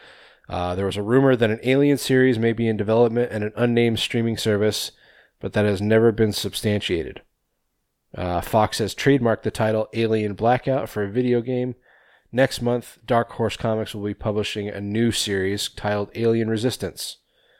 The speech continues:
which will feature, feature Amanda Ripley, the daughter of the film series heroine Ellen Ripley, and the lead character in the two thousand fourteen video game Alien Isolation.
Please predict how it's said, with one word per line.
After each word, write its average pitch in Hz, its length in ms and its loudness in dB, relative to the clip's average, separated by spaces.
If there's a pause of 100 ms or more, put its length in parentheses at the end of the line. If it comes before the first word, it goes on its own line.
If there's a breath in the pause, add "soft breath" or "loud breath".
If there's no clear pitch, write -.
(100)
which - 180 -10
will 101 160 0
feature, - 400 -2
feature 123 320 0
Amanda 120 380 2
Ripley, 104 340 -2
the 104 120 -4
daughter 113 380 4
of 101 40 -2
the 92 80 -8
film 107 260 -8
series 101 320 -8
heroine 107 540 -6 (380 soft breath)
Ellen 123 320 -2
Ripley, 104 380 -6 (680 soft breath)
and 117 160 -2
the 123 60 2
lead 160 240 2
character 151 380 0
in 135 80 0
the 123 60 -4
two 135 140 -4
thousand 127 280 -2
fourteen 120 420 -4
video 107 240 -4
game 101 320 -6 (100)
Alien 98 400 -6
Isolation. 76 760 -10